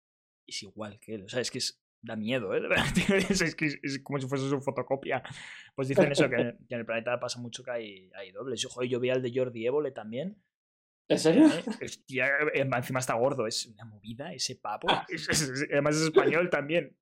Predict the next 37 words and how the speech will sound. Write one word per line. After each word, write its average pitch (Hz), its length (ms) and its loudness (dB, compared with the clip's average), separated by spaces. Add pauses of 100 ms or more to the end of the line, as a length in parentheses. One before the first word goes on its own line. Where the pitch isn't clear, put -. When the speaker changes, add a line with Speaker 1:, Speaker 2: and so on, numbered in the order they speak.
(300)
Speaker 1:
Rarísimo. - 440 -8 (100)
Speaker 2:
<laughs> - 960 0
Speaker 1:
Pues 139 160 0
esto 151 180 0
es - 80 2
una 185 120 4
alemana 180 540 4
que - 80 -4
buscó 127 340 -2
a 139 80 4
su 113 180 -8
doble, 180 380 2
que 143 80 -8
resulta 113 260 -6
que 135 60 0
era 135 100 -2
una 135 120 -6
chica 143 240 -4
que 98 80 -12
estaba, 117 440 -6 (120)
era 113 120 -8
medio 113 440 -12
influencer 117 600 -10
de 120 140 -8
cosméticos, 151 880 -12 (480)
y 120 760 0
Speaker 2:
Ujú. - 140 -20
Speaker 1:
quedó 131 280 0
con 151 200 0
ella, 180 360 2 (340)
la 123 140 -4
asesinó 127 720 -2 (300)
para 123 180 2
fingir 127 300 -6
su 147 140 -4
propia 143 280 0
muerte 120 480 -4